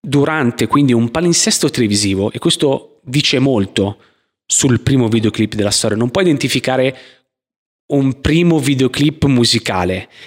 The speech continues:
devi identificare un primo videoclip che ha avuto un'impronta da cui poi non si è più tornati indietro, e cioè inserirlo in una programmazione televisiva.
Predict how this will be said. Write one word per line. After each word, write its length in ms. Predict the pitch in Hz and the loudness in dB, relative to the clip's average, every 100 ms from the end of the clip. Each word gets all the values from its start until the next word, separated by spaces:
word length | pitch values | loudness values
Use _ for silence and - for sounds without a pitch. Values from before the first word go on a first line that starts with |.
| - | -6
devi 260 | 147 170 156 | -2 2 2
identificare 800 | 135 147 160 175 175 180 185 165 | 2 2 0 -4 -2 -2 0 2
un 280 | 139 139 | 2 0
primo 300 | - 180 165 | 0 2 2
videoclip 500 | 135 147 147 165 180 185 | 2 0 0 0 0 -2
che 100 | 127 | -2
ha 40 | |
avuto 320 | 127 156 160 | 0 0 2
un'impronta 720 | 139 131 123 123 147 170 170 | 2 2 2 0 2 0 0
da 120 | 165 123 | -2 0
cui 160 | 127 | 0
poi 180 | 117 131 | 0 0
non 100 | 135 | 0
si 120 | - | -2
è 20 | 110 | -2
più 140 | 110 | -4
tornati 420 | 113 104 104 - | -2 -2 -4 -2
indietro, 560 | 104 98 92 - 92 92 - - - | -2 0 -2 -2 -4 -6 -14 -20 -12
e 100 | - | -6
cioè 240 | 135 165 175 | -2 0 2
inserirlo 600 | 180 - 139 131 143 156 | 2 0 0 2 2 2
in 60 | |
una 180 | 139 113 | 2 0
programmazione 600 | 110 120 120 120 - 123 | -2 -2 0 -2 -2 -2
televisiva. 560 | 117 107 101 90 87 | -2 -4 -4 -8 -10